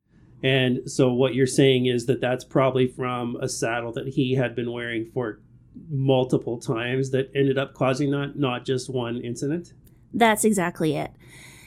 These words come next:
Speaker 2: So the other thing to consider in that particular case is that it could be a result of a poor fitting blanket where there was too much pressure in that one spot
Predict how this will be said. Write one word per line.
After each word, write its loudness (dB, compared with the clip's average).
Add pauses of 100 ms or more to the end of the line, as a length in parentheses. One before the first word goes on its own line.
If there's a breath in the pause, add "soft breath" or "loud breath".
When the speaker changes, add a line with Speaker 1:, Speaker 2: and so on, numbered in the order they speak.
(300 loud breath)
Speaker 2:
So 6 (840)
the 4
other 6
thing 4
to 4
consider 4
in 4
that 2
particular -2
case -4
is 2
that 0
it 0
could -4
be 4
a 4
result 0
of 2
a 2
poor 4
fitting 2
blanket 0
where 2
there 0
was 0 (160)
too 2
much 2
pressure -4
in 0
that 0
one 0
spot -6